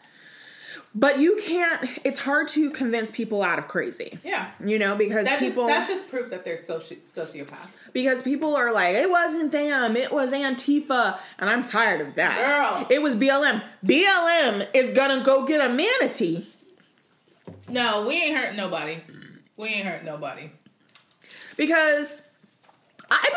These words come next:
Speaker 1: believe Black Lives Matter. I don't, I'm not even sure it's an organization
Speaker 2: Mm-mm.
Speaker 1: to which you can just be like, "It's not the Black Panther Party."
Speaker 2: Mm-mm.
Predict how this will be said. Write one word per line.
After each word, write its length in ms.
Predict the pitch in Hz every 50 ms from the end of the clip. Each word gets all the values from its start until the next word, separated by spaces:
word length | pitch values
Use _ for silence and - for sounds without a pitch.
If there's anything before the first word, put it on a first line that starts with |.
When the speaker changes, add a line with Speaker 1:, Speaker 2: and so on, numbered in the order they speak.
| 679 571
Speaker 1:
believe 160 | 440 247 196
Black 240 | 196 208 196 208 -
Lives 260 | 180 165 180 180 -
Matter. 460 | 175 160 104 127 170 190 220 277 302 - - _ - - - - - _
I 140 | 220 254 359
don't, 260 | 480 539 523 - - - - _ _
I'm 180 | - - 359 480
not 320 | 622 605 554 494 453 440
even 180 | 349 339 359 320
sure 380 | 302 - 359 330 320 277 - - -
it's 200 | - 302 311 -
an 200 | 330 285 262 - -
organization 1300 | 254 269 294 320 269 294 262 247 226 196 - 202 240 285 392 440 392 - - 240 202 175 180 - 226 -
Speaker 2:
Mm-mm. 280 | 269 247 240 247 - -
Speaker 1:
to 140 | - 349
which 460 | 285 285 302 294 - - - - - - _ _ _ - - - _ _ _ _ _ _ _ _ _ _ _ _ _ _ _ _
you 160 | - 240 302 302
can 180 | - 320 269 220
just 260 | 285 277 269 - 240
be 100 | 269 294
like, 260 | 254 226 226 220 - - - - - - _ _ _ _ -
"It's 160 | 269 - -
not 280 | 277 330 381 415 403
the 80 | - 294
Black 340 | 233 254 262 254 254 254 -
Panther 380 | 247 285 330 427 - 349 254
Party." 480 | - - 196 170 - - - 80 - 185 220
Speaker 2:
Mm-mm. 420 | 262 269 247 240 208 208 208 208